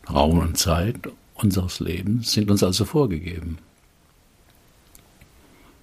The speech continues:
Das bedeutet nicht, dass jeder nicht versuchen kann, das Bestmögliche aus seinem Leben zu machen. Aber im Leben jedes Menschen wird es immer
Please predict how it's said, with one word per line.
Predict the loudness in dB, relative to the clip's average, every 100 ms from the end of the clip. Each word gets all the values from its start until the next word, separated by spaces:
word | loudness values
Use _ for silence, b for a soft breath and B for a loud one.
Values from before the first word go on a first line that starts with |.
| _ _ -20 B B
Das | 2 4
bedeutet | 6 6 6 8
nicht, | 8 8 2
dass | 4
jeder | 4 6
nicht | 4 2 0
versuchen | -2 0 6 8 10 6 6
kann, | 0 0 -4
das | -8
Bestmögliche | -4 -4 -4 -4 -4 -4 -8 -8 -8 -8
aus | -8
seinem | -8 -6 -6
Leben | -6 -6 -6
zu | -6 -6
machen. | -6 -8 -14 -18 -20 _ _ _ b b b b b b b b b 0
Aber | 4
im | 6
Leben | 6 6 6 4
jedes | 4 2
Menschen | 0 0 0 2
wird | 2 0
es | 0
immer | 2 4 2 -4